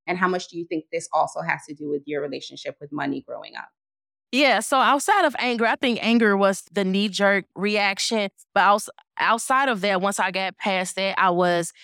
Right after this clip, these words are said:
Speaker 2: happy that now that I know, so I can do better. I was excited to see what my son's life will look like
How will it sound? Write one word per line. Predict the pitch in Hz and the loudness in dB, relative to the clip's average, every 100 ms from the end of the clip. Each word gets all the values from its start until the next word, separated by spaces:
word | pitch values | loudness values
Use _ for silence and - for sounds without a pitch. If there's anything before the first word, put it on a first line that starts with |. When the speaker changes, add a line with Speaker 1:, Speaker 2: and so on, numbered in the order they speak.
| - | -20
Speaker 2:
happy | - - 160 175 - 226 | -6 -2 -2 -2 -4 -4
that | 220 202 - | -2 -2 -2
now | 180 190 180 | -2 2 2
that | 185 | 2
I | 185 185 | -2 -2
know, | 175 175 175 | -2 0 0
so | 185 190 | -2 0
I | 180 175 | 0 0
can | - 190 170 | -2 -4 -2
do | 185 180 | -2 -2
better. | 175 170 175 185 196 _ _ | -2 0 0 0 -4 _ _
I | 196 | 0
was | 196 190 | 2 0
excited | 175 - - 214 247 202 185 139 - | -4 -6 -2 0 0 -2 -4 -6 -8
to | - 202 | -4 -4
see | - 214 208 185 170 - _ | -4 -2 -2 -2 -6 -10 _
what | - 180 208 | -2 2 4
my | 196 190 | 2 0
son's | - 202 190 185 | -2 -2 -2 0
life | 180 180 - | 0 0 0
will | 208 | -2
look | 175 196 - | -2 -4 0
like | 208 214 | 0 0